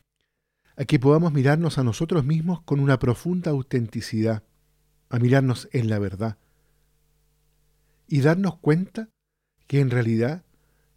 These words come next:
tenemos que también reconocer que en nosotros se da siempre algo de esa ambigüedad, a veces trigo, a veces cizaña,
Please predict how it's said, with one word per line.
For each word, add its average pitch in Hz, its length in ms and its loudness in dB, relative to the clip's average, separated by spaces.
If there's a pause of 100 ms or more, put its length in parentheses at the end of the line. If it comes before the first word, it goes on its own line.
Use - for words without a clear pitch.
(140)
tenemos 160 340 2
que 156 100 -2
también 147 400 0
reconocer 139 760 0
que 139 200 2
en 123 140 2
nosotros 123 680 -6 (680)
se 135 220 0
da 147 140 4
siempre 220 580 -4
algo 202 460 0
de 151 120 -4
esa - 280 -8 (200)
ambigüedad, 120 840 0 (1120)
a 131 140 2
veces 131 600 0
trigo, 208 520 -6 (440)
a 143 160 6
veces 123 420 -2
cizaña, 98 720 -8